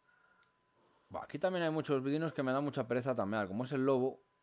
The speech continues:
pero es un nivel ponzoñoso. Em, el Velona también es un nivel maluco. Y el Pulmuscorpius ni me, ni, ni os cuento, ¿sabes?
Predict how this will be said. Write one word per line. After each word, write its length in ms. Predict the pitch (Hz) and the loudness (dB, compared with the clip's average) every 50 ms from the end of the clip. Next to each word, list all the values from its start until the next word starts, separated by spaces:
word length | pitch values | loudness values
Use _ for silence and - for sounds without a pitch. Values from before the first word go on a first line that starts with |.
| _ _ | _ _
pero 140 | 90 95 98 | -12 -10 -10
es 60 | 95 107 | -8 -6
un 60 | 101 | -4
nivel 280 | 101 98 98 95 90 | -4 -2 -2 -4 -4
ponzoñoso. 840 | - - 110 110 104 90 - 101 98 120 139 127 123 139 147 147 - _ _ _ _ _ _ _ _ _ _ _ _ _ _ _ _ _ _ _ _ _ _ _ _ _ | -6 -4 -2 -2 -2 -2 -4 -4 -2 -2 -2 -2 -4 -4 -6 -6 -8 _ _ _ _ _ _ _ _ _ _ _ _ _ _ _ _ _ _ _ _ _ _ _ _ _
Em, 1300 | 82 92 95 98 98 101 104 104 104 104 104 104 104 104 104 104 104 104 104 104 104 101 104 101 101 101 101 | -18 -16 -14 -14 -14 -12 -12 -12 -12 -12 -12 -10 -10 -10 -10 -10 -10 -10 -10 -10 -10 -10 -10 -10 -10 -10 -10
el 160 | 104 104 104 | -8 -8 -6
Velona 720 | 104 104 104 113 131 143 147 147 147 147 147 147 151 143 - - _ _ _ _ _ _ _ - - | -6 -4 0 2 2 2 2 2 0 0 0 0 0 -2 -6 -10 _ _ _ _ _ _ _ -20 -20
también 440 | - 80 78 90 92 117 123 117 110 | -16 -16 -14 -12 -10 -8 -8 -6 -8
es 100 | 98 - | -8 -8
un 120 | 107 101 | -8 -6
nivel 260 | 98 95 95 95 95 90 | -6 -6 -6 -6 -8 -8
maluco. 640 | 92 92 101 123 135 127 - 139 139 143 120 - - - _ _ _ _ _ _ _ _ _ _ _ _ _ _ _ _ _ _ _ _ _ _ _ _ _ _ _ _ _ _ _ _ | -8 -6 -4 -4 -4 -2 0 0 2 0 0 -4 -10 -20 _ _ _ _ _ _ _ _ _ _ _ _ _ _ _ _ _ _ _ _ _ _ _ _ _ _ _ _ _ _ _ _
Y 60 | 92 92 | -14 -14
el 60 | 92 | -8
Pulmuscorpius 720 | - 107 104 104 101 92 - - 139 131 123 156 151 143 | -6 -4 -4 -4 -4 -6 0 2 2 2 2 0 0 0
ni 80 | 135 110 | 0 0
me, 100 | 101 101 | -2 -2
ni, 220 | 101 104 107 113 143 | -2 -4 -6 -6 -4
ni 140 | 135 120 117 | -4 -2 -2
os 80 | 104 | -2
cuento, 400 | - - 139 123 101 85 - 82 | -2 0 0 0 -2 -4 -8 -8
¿sabes? 400 | 87 101 113 139 175 175 - - | -6 -4 -4 -4 -4 -6 -10 -16